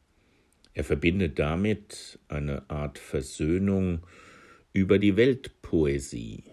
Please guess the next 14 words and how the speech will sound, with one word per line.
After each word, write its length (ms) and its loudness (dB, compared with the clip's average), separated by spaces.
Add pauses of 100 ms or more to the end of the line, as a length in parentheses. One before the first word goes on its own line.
(420)
also 720 0 (600)
dass 240 -2
Dichter 840 0
aus 280 -2
allen 360 0
Völkern 640 0
in 160 0 (100)
allen 340 0
Sprachen 1080 -4 (720)
eine 240 -2
Art 160 -4
Versöhnung 1080 2 (1000)
der 240 0
Völker 840 -2